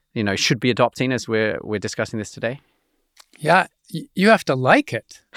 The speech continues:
Speaker 2: You have to
Speaker 1: <laughs>
Speaker 2: enjoy it. So I feel like
Speaker 1: Which
Speaker 2: mo-
Speaker 1: sounds a bit radical, actually. I'm laughing, but that's
Speaker 2: <laughs>
Speaker 1: because I feel
Speaker 2: Yeah.
Speaker 1: like I grew up with diet culture, and I think many people listening to this did. And the whole idea of diet culture is quite linked to the idea of calorie counting, which we, we touched on, is like,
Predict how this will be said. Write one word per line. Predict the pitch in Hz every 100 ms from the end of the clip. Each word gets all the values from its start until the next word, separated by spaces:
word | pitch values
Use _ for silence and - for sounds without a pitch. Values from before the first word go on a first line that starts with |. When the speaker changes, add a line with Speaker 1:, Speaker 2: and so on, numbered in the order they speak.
| -
Speaker 2:
You | 147 127 196
have | 208
to | - 202 165 170
Speaker 1:
<laughs> |
Speaker 2:
enjoy | 151 233 185 277
it. | 233 135 - _ - - - -
So | - 180
I | 180
feel | 208
like | 208 190 175 -
Speaker 1:
Which | 175
Speaker 2:
mo- |
Speaker 1:
sounds | 190 269 247
a |
bit | 233 202
radical, | 226 214 180 127
actually. | 101 110 147
I'm | 151
laughing, | 190 202 - 127
but | 117
that's | 147 226
Speaker 2:
<laughs> |
Speaker 1:
because | 165 180 160
I | 165
feel | 160 170 165 156 151
Speaker 2:
Yeah. | 226 156 98 _ -
Speaker 1:
like | 156
I | 175 196
grew | 170 143
up | 113
with | 120 95
diet | 92 90 -
culture, | - 85 - 123
and | 135
I | 135
think | 104
many | 120 117
people | - 110 - 110 107 101 98
listening | 107 98 101
to | -
this | 92 90
did. | - 85 80 107 190 - - _
And | 120
the | 120
whole | 147 139
idea | 123
of | 117
diet | 139 123 -
culture | 123 104
is | 110
quite | - 139 139
linked | 113 120 -
to | 117
the | 113 113 104 - - -
idea | 120 113 113
of | -
calorie | - 110 107 104
counting, | 95 110 92 95 110 139
which | 135 - - -
we, | 101 95 95
we | 101
touched | 92 104 - -
on, | 98 87 104
is | 117
like, | 117 101